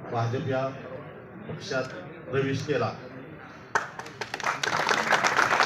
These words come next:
प्रवेश करण्यामागचा एक हेतू, दादा,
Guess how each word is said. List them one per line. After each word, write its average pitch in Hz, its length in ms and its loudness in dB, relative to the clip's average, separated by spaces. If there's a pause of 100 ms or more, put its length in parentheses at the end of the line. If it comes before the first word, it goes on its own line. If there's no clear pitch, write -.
(1200)
प्रवेश 151 300 8
करण्यामागचा 147 1080 2 (380)
एक - 160 -8
हेतू, 143 340 4
दादा, 123 380 4